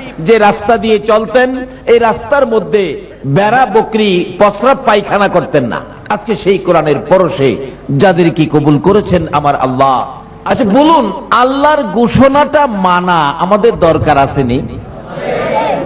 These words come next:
না মানলেও কিন্তু মানতেছি, না মানলেও কি মানতেছি? কারণ আল্লাহর ঘোষণার বাইরে কিছু করার ক্ষমতা আমাদের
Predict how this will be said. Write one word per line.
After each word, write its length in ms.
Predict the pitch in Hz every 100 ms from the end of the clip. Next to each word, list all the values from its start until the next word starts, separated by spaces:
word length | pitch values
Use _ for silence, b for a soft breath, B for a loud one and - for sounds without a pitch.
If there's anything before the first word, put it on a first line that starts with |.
| 180 143 - - -
না 300 | 160 202 247
মানলেও 560 | 254 233 233 226 247 302
কিন্তু 400 | 269 311 269 320
মানতেছি, 640 | 262 220 175 220 - - - - - - - - - - - - - - -
না 280 | 185 226
মানলেও 440 | 226 233 247 285 311
কি 400 | 233 175 95 101 - - - - - -
মানতেছি? 680 | 185 180 165 147 127 95 - - - - - - - -
কারণ 240 | 220 254 247
আল্লাহর 460 | 202 226 240 240 233
ঘোষণার 540 | 190 226 254 262 262
বাইরে 580 | 240 156 202 226 233 240
কিছু 280 | 233 220 220
করার 420 | 220 202 208 202
ক্ষমতা 680 | 208 - 185 214 208 175 127 165
আমাদের 380 | 139 160 143 135